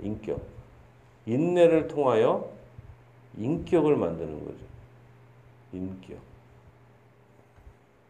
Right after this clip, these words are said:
그건 여자에게도 마찬가지예요. 여자가 어릴 때는 잘 몰라요.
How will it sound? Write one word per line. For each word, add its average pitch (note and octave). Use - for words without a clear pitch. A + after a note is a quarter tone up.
그건 B2+
여자에게도 D3
마찬가지예요. F2
여자가 G#2
어릴 A2
때는 G2+
잘 F#2+
몰라요. E2+